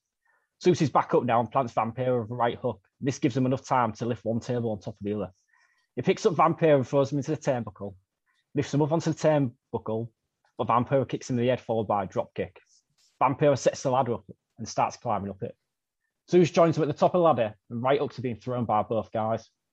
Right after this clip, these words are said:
Somehow, Vampiro gets the upper hand and sets, sets up to suplex Zeus off the ladder. Zeus overpowers him and sets him up for a power, power bomb.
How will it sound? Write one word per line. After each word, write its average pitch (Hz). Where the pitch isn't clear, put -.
Somehow, 117
Vampiro 151
gets -
the 170
upper 147
hand 113
and 107
sets, -
sets -
up -
to 131
suplex -
Zeus 139
off 117
the 113
ladder. 117
Zeus 147
overpowers 143
him 104
and 95
sets -
him 123
up -
for 117
a 104
power, 110
power -
bomb. 107